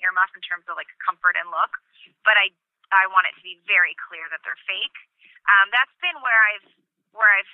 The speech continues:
been okay, and I, okay with it. And I've, I really thought a long time before I decided to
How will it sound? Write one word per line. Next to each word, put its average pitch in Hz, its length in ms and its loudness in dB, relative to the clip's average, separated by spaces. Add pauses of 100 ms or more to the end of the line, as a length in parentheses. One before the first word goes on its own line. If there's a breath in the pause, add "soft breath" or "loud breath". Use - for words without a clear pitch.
(140)
been 190 440 -10 (540)
okay, 202 320 -6
and 190 80 -4
I, - 120 -4 (580)
okay 190 160 -8
with 185 160 -6
it. 180 80 -4
And 180 100 -2
I've, 180 220 -2 (560)
I - 40 0 (120)
really 339 240 0
thought 226 240 8
a 196 80 -4
long 190 260 2
time 175 240 0
before 170 300 -6
I - 20 -8
decided 175 400 -4
to - 140 -20